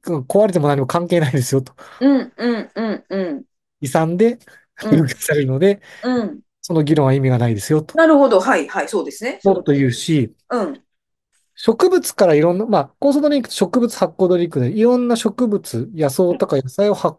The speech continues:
Speaker 1: 酵させ作る。
Speaker 2: うん。
Speaker 1: で、その時に、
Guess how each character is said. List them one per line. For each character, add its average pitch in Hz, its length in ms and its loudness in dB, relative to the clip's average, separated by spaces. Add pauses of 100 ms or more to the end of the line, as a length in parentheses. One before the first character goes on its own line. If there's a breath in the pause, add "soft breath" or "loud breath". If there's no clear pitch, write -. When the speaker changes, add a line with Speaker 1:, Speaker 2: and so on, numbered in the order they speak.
Speaker 1:
酵 196 100 0
さ 180 140 -4
せ 160 180 -2
作 - 220 -6
る。 - 80 -10 (400)
Speaker 2:
う 185 60 -10
ん。 156 120 -16 (1040 soft breath)
Speaker 1:
で、 254 260 2
そ - 160 -2
の 269 80 4
時 262 260 0
に、 180 360 0